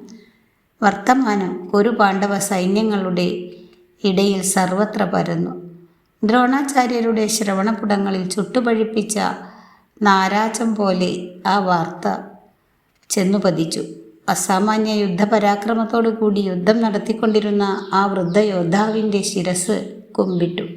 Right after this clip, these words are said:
അദ്ദേഹത്തിൻ്റെ ഭുജങ്ങൾ സ്തംഭിച്ചു. തൻ്റെ പിതൃഹന്താവും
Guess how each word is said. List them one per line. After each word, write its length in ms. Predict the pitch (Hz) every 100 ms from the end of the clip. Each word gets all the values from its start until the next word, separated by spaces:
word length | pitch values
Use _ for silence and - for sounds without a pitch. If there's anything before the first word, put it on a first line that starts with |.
| - - - - - - - _ -
അദ്ദേഹത്തിൻ്റെ 680 | 185 180 220 247 254 220 208
ഭുജങ്ങൾ 580 | 180 190 196 220 220 190 220 - -
സ്തംഭിച്ചു. 760 | - - 180 185 180 - 170 170 - - - _ _
തൻ്റെ 320 | - 220 226 240 247 226 - -
പിതൃഹന്താവും 1040 | 214 208 247 220 208 202 226 220 208